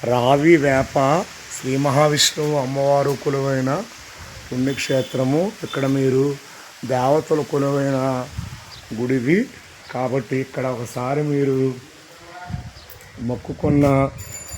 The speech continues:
మీ మనసులో కోరికలన్నీ సిద్ధిస్తాయి. Thank you very much. నా ఛానల్ని వీక్షిస్తున్న మిత్రులందరికీ హృదయపూర్వక ధన్యవాదములు. Please subscribe my channel. Thank you very much.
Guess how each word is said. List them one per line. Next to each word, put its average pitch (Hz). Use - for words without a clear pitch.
మీ 123
మనసులో 123
కోరికలన్నీ 131
సిద్ధిస్తాయి. 127
Thank 120
you 131
very 127
much. 170
నా 131
ఛానల్ని 139
వీక్షిస్తున్న 135
మిత్రులందరికీ 131
హృదయపూర్వక 127
ధన్యవాదములు. 123
Please 135
subscribe 123
my 123
channel. 123
Thank 120
you 120
very 120
much. 175